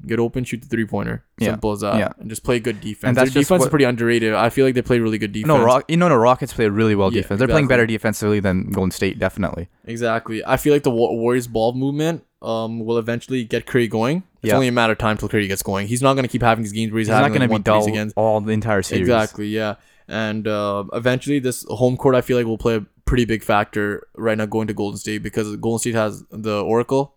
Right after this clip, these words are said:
Speaker 2: Yeah.
Speaker 1: Uh, their home court is really good.
Speaker 2: Yeah.
Speaker 1: Yeah, like, es-, especially for their, for that team 'cause they feed off that,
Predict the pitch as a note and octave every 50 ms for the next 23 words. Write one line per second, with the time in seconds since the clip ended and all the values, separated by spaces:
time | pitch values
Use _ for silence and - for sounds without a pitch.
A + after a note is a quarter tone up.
0 | _ _ - A#2 G2+ F2 G#2+ G#2 G2 A2+ A#2 A#2 A#2+ A2+ A2+ - A2+ G#2+ G2+ G#2+
1 | G#2 G2+ G2 G#2 G2+ G2+ G2 G#2+ - _ - G#2+ G2 F2 C#2+ - - - G#2 G#2+
2 | G#2 G#2 G#2 E2 A2+ A2 G#2 - C2 A2 A#2 - G2 - A#2+ A2 - A2+ - A#2
3 | G#2+ A2 A2 D#2+ - - - A2 G#2+ G#2 G#2+ A2+ - - D#3 E3 F#3+ G#3+ F#3+ -
4 | A#2+ A#2 A2 - - - B2+ B2 A#2+ A#2 A#2 - - A2+ G#2+ - -